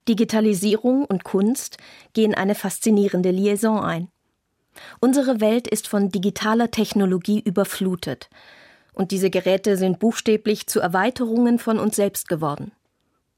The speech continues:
Unsere tägliche Interaktion mit intelligenten algorithmischen Systemen und die Macht, die wir bereits in vielen Bereichen unseres Lebens an Maschinen abtreten, haben zu neuen, miteinander verwobenen Realitäten geführt,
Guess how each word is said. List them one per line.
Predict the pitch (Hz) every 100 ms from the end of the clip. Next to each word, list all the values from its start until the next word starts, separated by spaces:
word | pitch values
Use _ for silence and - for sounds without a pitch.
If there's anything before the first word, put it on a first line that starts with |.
| _ 226
Unsere | 226 220 220
tägliche | 254 277 277 262
Interaktion | 240 247 240 214 - - 220 208 185
mit | 170 -
intelligenten | - 180 170 170 190 226 - 185
algorithmischen | 170 170 170 214 208 185 185
Systemen | 175 180 - 208 208 202 - - - - - _
und | 220 208
die | 190
Macht, | 190 240 - - -
die | 185
wir |
bereits | 185 175 180 175
in | 180
vielen | 175 - 269 240
Bereichen | 196 170 190 262 254
unseres | 214 196 185 -
Lebens | 190 190 180 - - - -
an | 190
Maschinen | 190 - 247 262 202 -
abtreten, | - - - 214 220 240 233 - - - _ _
haben | - 214 214
zu | - 190
neuen, | 185 185 214 262 277 233
miteinander | 254 311 254 208 262 285
verwobenen | - 202 220 262 269 254
Realitäten | 233 233 233 233 240 240 - 175
geführt, | 170 - 185 180